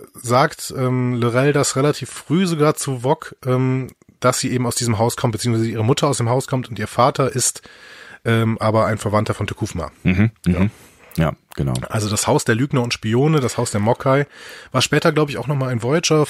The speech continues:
Speaker 1: ähm, Voyager vorkommt, das weiß ich aber nicht mehr genau. Ach, wo ist Nele, wenn man sie braucht?
Speaker 2: Wo ist Nele, wenn man
Speaker 1: Ähm,
Speaker 2: sie braucht? In Voyager gab's Klingonen tatsächlich?
Speaker 1: Ja, da kommt irgendwas mit dem Haus der Mokai und Janeway und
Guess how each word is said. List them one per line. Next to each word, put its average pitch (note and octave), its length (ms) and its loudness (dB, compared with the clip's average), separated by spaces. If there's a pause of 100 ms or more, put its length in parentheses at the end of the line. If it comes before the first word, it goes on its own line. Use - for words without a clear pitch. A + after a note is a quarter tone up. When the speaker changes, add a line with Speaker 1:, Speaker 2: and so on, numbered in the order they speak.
(120)
Speaker 1:
ähm, B2+ 800 0 (1200)
Voyager C3+ 380 4
vorkommt, C#3 720 0
das - 260 -6
weiß A2 220 -4
ich - 80 -8
aber G#2 100 -2
nicht A2+ 160 -4
mehr A2+ 80 -2
genau. A2 380 2
Ach, - 180 -4 (100)
wo A2+ 100 0
ist G#2 100 0
Nele, G#2+ 220 2
wenn G2 100 2
man G2 100 0
sie G2 60 -2
braucht? - 420 -4 (160)
Speaker 2:
Wo F2 140 2
ist G2 100 0
Nele, F#2+ 200 4
wenn F2+ 80 4
man F2+ 80 4
Speaker 1:
Ähm, - 20 2
Speaker 2:
sie E2+ 80 0
braucht? D2 220 -2
In D#2 100 2
Voyager G2 260 2
gab's - 180 -2
Klingonen E2 460 2
tatsächlich? G2 600 -4 (960)
Speaker 1:
Ja, B2 200 4
da C#3 160 4
kommt C#3+ 220 -2
irgendwas C#3 340 -2
mit B2+ 100 0
dem A#2 60 2
Haus A#2 180 0
der A2+ 100 0
Mokai G#2+ 640 0
und G2+ 380 -6
Janeway G#2 540 0
und D2+ 160 -6